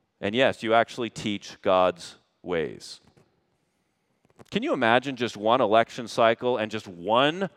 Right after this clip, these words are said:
politician for whom that would be true?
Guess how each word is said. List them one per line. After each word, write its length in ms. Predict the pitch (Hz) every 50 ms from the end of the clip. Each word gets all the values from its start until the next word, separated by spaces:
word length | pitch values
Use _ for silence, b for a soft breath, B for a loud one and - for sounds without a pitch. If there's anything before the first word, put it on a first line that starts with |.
| _ _ -
politician 920 | - 165 160 170 175 165 - - 165 165 - - 185 185 185 190 190 175 _ _ _ _ _ _ _ _ _ _ _ _ _ _ _ -
for 140 | - 135
whom 160 | 131 143 139 123
that 200 | 123 123 135 139
would 140 | 135 131
be 140 | 120 139 131
true? 440 | - - - 143 151 170 196 285 233